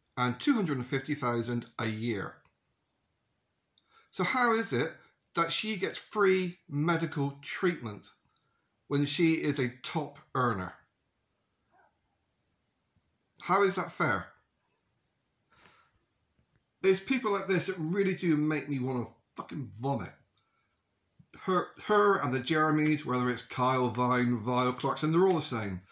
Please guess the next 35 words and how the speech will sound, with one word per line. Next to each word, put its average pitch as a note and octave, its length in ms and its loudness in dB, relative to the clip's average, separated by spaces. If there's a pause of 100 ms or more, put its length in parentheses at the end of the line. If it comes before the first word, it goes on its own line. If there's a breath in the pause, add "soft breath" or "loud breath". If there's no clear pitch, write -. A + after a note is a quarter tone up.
(300 loud breath)
Toxtagian D#3 800 -2
scum. F#2+ 640 -4 (1080)
Yeah, C4+ 160 -2
they'll A3+ 180 0
go A3+ 140 2
to F3+ 80 -6
the G#3+ 80 0
N G3+ 100 2
H F#3+ 180 -4
S G3+ 160 0
for F#3 120 -2
their G3 140 4
free F#3+ 220 2
medical F3 380 0
and E3 100 -2
their D3+ 100 0
free F#3 220 -2
healthcare C#3+ 500 -2
and C#3+ 80 -2
their C#3 60 -4
free F3 160 -2
everything D3+ 220 -2
else, B2+ 300 -4 (440 loud breath)
whilst D#3+ 300 2
not F3 220 2
paying E3 260 2
taxes. D3 640 -2 (440 soft breath)
And G3+ 220 2
yet, G#3+ 140 0
how C4+ 260 0
is A#3+ 140 -2
it F#3+ 160 -6
they A3+ 120 0
can A3 300 -8
justify F#3 760 0